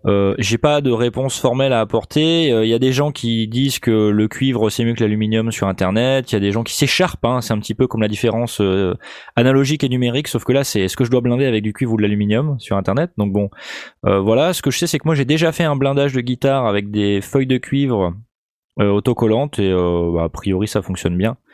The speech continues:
Euh, donc en termes de blindage de guitare,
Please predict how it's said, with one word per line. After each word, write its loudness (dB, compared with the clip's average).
Euh, 2
donc -6
en -2
termes 0
de 2
blindage 2
de 0
guitare, 0